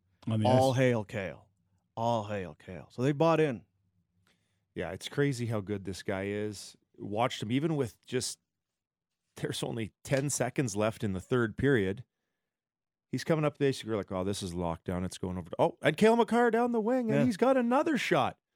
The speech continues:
Speaker 3: And I'm not sure what the end result in that was. It obviously wasn't a goal, but
Speaker 1: It's not
Speaker 3: he's
Speaker 1: fair.
Speaker 3: so slippery. He's so fast. I don't know if I've ever seen a guy like that move across the blue line.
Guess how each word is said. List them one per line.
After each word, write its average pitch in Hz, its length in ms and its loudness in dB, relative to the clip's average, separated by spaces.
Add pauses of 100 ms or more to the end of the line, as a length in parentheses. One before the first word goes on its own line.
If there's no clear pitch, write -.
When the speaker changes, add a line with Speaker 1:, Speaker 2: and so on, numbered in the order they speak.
(1040)
Speaker 3:
And 85 100 -14
I'm 90 140 -8
not 120 160 -6
sure 104 260 -8 (240)
what 113 220 -4
the 113 140 -4
end 104 100 -4
result 117 340 -4
in 95 60 -10
that 90 140 -6
was. 104 180 -2
It 98 40 2
obviously 92 340 -2
wasn't 92 280 -2
a 82 40 -10
goal, 95 380 2
but 87 320 -2 (480)
Speaker 1:
It's - 100 -18
not 85 120 -10
Speaker 3:
he's 123 200 2
Speaker 1:
fair. 90 180 -6
Speaker 3:
so 131 140 0
slippery. 107 640 -8 (200)
He's 98 120 -10
so 113 280 -2
fast. 101 560 -10 (1120)
I 117 160 -2
don't 190 160 0
know 208 100 0
if 185 60 -4
I've 190 140 0
ever 180 160 0
seen 160 220 -2
a - 20 -2
guy 143 220 -2
like 139 240 -4
that 123 180 -2
move 123 200 -4
across 110 340 -6
the 104 60 -12
blue 101 220 -6
line. 80 220 -10